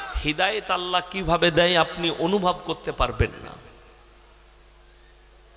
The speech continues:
প্রথম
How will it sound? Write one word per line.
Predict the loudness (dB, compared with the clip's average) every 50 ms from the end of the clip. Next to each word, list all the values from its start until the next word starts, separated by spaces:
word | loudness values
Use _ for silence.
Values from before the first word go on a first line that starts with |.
| -20 -20 -20 -20 -20 -20 -20 -20 -20 -20 -20 -20 -20 -20 -20 -20 -20 -20 -20 -20 -20 -8 -2 2
প্রথম | 4 4 4 6 6 8 10 10 10 10 8 8 6 6 4 2 -2 -4